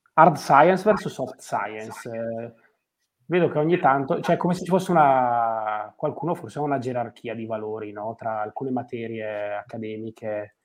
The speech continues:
e altre materie, no? Volevo capire voi se, se attribuite realmente a quelle che sono un po' le hard science un, eh, un merito superiore rispetto a quelle che magari invece sono discipline meno,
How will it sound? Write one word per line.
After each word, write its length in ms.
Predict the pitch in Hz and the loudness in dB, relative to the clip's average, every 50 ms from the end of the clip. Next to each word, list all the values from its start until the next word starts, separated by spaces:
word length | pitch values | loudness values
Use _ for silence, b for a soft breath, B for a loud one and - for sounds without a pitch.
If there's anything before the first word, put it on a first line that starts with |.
| _ _ _ | _ _ _
e 80 | - - | -2 2
altre 340 | 123 113 113 110 110 120 117 | 4 4 4 4 2 -2 -4
materie, 520 | 113 107 - - 117 107 104 107 104 104 104 | -4 -4 -6 -6 -6 -4 -4 -4 -4 -4 -4
no? 200 | 110 127 147 - _ _ _ _ _ _ | -6 -6 -10 -12 _ _ _ _ _ _
Volevo 180 | - 139 147 143 | 2 4 4 4
capire 260 | 143 - 156 156 156 | 4 4 6 6 6
voi 360 | 123 120 139 143 151 156 175 | 6 6 8 8 8 8 6
se, 680 | - - 151 131 127 123 120 117 117 113 110 110 107 104 | 4 4 2 4 4 2 0 0 -2 -2 -2 -2 -4 -6
se 160 | 101 - - 131 | -8 -10 -12 -10
attribuite 720 | 120 - 131 131 131 131 131 127 135 131 127 120 120 117 | -8 -4 -2 -2 -2 -2 -2 -2 -2 -2 -2 -2 -2 -2
realmente 480 | 117 123 123 120 113 117 127 127 127 131 | -2 -2 -2 -2 -4 -4 -4 -4 -4 -4
a 20 | |
quelle 180 | 127 127 123 120 | -2 -2 -4 -4
che 80 | - | -6
sono 200 | 117 - 123 120 | -8 -8 -8 -8
un 80 | 113 113 | -6 -4
po' 100 | - 120 | -4 -2
le 80 | 113 | 0
hard 160 | 113 107 - - | 2 0 0 -2
science 880 | - - 110 101 104 107 110 110 113 110 - - 117 113 110 104 - _ _ - _ _ _ - | -4 -2 0 0 0 0 -2 -6 -8 -8 -10 -8 -6 -4 -4 -6 -6 _ _ -20 _ _ _ -8
un, 180 | 135 127 131 127 | -4 -2 0 0
eh, 680 | 120 120 117 113 110 107 104 101 101 104 104 110 - _ _ _ _ _ _ _ _ _ _ _ _ _ - | 0 0 0 0 0 0 0 0 -2 -4 -6 -8 -10 _ _ _ _ _ _ _ _ _ _ _ _ _ -12
un 140 | - 123 123 | -8 -6 -4
merito 340 | 120 123 127 135 131 139 | -2 0 0 0 0 -2
superiore 640 | 117 - - 139 151 139 123 117 113 110 113 113 117 117 | -4 -4 -4 -2 -2 0 0 0 -2 -2 -4 -4 -4 -6
rispetto 680 | 120 117 - - 113 110 - - 113 110 107 107 107 | -6 -8 -8 -8 -10 -10 -8 -8 -8 -6 -6 -6 -8
a 80 | 104 | -8
quelle 220 | - - 113 110 110 | -8 -8 -8 -8 -8
che 80 | 110 | -6
magari 260 | 117 120 110 104 107 110 | -6 -6 -4 -4 -4 -4
invece 260 | 110 110 104 - - | -6 -8 -10 -10 -12
sono 140 | - 117 113 | -10 -8 -8
discipline 800 | 113 113 104 - - 113 - 110 107 101 101 104 104 - - _ _ _ _ 123 _ _ _ _ _ - | -6 -8 -8 -8 -10 -10 -10 -8 -8 -8 -6 -6 -8 -10 -12 _ _ _ _ -20 _ _ _ _ _ -10
meno, 580 | 120 117 117 117 117 113 110 110 - - - | -6 -4 -2 -2 0 0 0 0 0 -4 -6